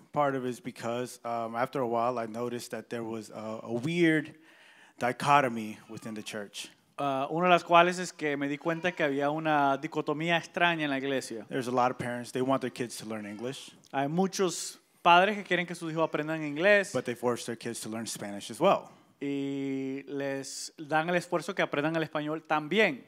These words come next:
Speaker 1: Up to that point, there's nothing wrong with that.
Speaker 2: Y hasta ahí no tenemos problema.
Speaker 1: But those say, there's a lot of parents that with that attitude,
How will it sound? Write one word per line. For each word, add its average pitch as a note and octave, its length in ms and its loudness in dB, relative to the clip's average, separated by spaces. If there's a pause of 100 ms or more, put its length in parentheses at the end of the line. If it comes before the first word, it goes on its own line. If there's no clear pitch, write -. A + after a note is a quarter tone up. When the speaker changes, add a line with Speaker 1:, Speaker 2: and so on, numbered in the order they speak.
(240)
Speaker 1:
Up C#3 160 2
to D3 100 -2
that D3+ 200 6
point, D3+ 160 2
there's C3+ 140 0
nothing B2+ 220 -2
wrong A#2 180 -4
with G2+ 120 -10
that. - 160 -16 (220)
Speaker 2:
Y D#3+ 60 0
hasta D#3+ 240 2
ahí G3+ 300 2
no D#3 160 0
tenemos E3 320 2
problema. C#3+ 420 0 (260)
Speaker 1:
But A#2 280 -8
those B2+ 220 2
say, C#3+ 200 0
there's C3+ 220 -4
a A2+ 40 -4
lot A#2+ 240 4
of C3 80 2
parents A#2 420 -4
that A#2 100 -6
with A2+ 220 -4
that A#2+ 180 2
attitude, A2+ 520 -4